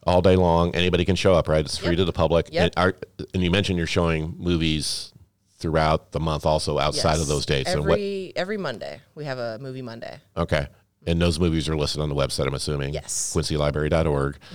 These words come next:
Speaker 2: Mm-hmm.
Speaker 1: Um, and, okay, so kids, adult, anybody who wants to see these movies can show up and sit down, and I've already seen White Christmas this year, so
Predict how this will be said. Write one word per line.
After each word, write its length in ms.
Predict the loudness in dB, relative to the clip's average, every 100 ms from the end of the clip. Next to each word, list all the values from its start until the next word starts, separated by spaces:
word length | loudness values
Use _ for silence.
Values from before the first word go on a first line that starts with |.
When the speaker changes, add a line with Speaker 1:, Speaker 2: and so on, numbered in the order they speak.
| -16
Speaker 2:
Mm-hmm. 260 | -14 -2
Speaker 1:
Um, 460 | 0 2 0 -2 -10 _ _ _ _ _ _ _ _
and, 600 | -2 0 0 0 0 0 -2
okay, 220 | -2 -2
so 160 | -2
kids, 420 | 0 2 2 2 2
adult, 300 | 2 4 4
anybody 260 | 2 2
who 60 | 2
wants 140 | 0
to 60 | -2
see 160 | 0 0
these 180 | 0 -2
movies 280 | -2 -4
can 140 | -4 -4
show 200 | -2 0
up 160 | 0 0
and 100 | -2
sit 160 | -2
down, 320 | -2 -2 -2 -4
and 180 | -4
I've 120 | 0 2
already 180 | 2
seen 200 | 2 0
White 160 | -2 -4
Christmas 340 | -4 -6 -6
this 140 | -6 -6
year, 200 | -8 -12
so 160 | -10